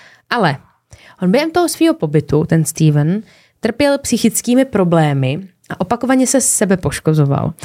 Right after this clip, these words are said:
A on jako jeden ptáček čvr-, cvrdlikal z toho vězení, že prej tam jako dostával celkem jako pořádnej vítr od těch spoluvězňů, což víme, jak to funguje. A že se několikrát pokusil i o sebevraždu.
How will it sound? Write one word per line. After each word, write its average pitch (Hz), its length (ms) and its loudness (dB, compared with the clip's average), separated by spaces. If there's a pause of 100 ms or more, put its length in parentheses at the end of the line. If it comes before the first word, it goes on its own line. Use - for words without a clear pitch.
(300)
A - 140 -4
on 269 200 2
jako 285 220 0
jeden 277 220 2
ptáček 240 440 -4
čvr-, 165 280 -2
cvrdlikal 165 540 0
z - 120 -6
toho 175 180 0
vězení, 156 460 0
že 233 80 -2
prej 277 240 0
tam 285 180 0
jako 277 160 0
dostával 240 760 0 (400)
celkem 349 340 0
jako 294 220 -2 (800)
pořádnej 262 680 0
vítr 208 500 0
od 190 180 -2
těch - 280 -2
spoluvězňů, 185 580 0
což 185 240 -2
víme, 180 260 2
jak 156 180 -2
to 165 80 -4
funguje. 156 560 0 (680)
A 240 80 2
že 233 60 -2
se 269 140 -2
několikrát 202 580 0
pokusil - 440 -2
i 208 120 -2
o 190 80 -4
sebevraždu. 160 840 0